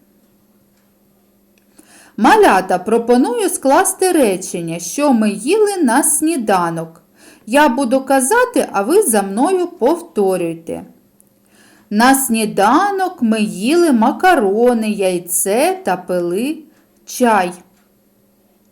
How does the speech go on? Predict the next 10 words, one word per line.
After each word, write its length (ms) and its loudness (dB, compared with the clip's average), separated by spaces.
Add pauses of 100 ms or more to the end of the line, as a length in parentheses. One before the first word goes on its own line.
(480)
Молодці! 1080 -4
На 220 -2
сніданок 760 0
ми 160 -8
їли 380 -4
макарони 920 -6 (100)
та 140 -4
пили 580 -6 (260)
чай. 440 -2 (2500)
Розумнички, 840 0